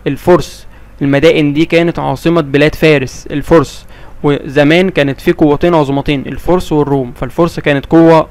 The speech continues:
كبيرة جدا وعظيمة جدا. سيدنا سعد هو اللي فتح العاصمة بتاعته،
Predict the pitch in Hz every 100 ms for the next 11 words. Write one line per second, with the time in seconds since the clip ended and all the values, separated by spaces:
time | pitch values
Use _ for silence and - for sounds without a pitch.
0 | - - 143 143 160 151 151 139 135 151
1 | 151 135 127 165 - - - - - 151
2 | 165 151 170 185 151 143 160 143 127 165
3 | 170 - 143 135 131 151 143 - 123 -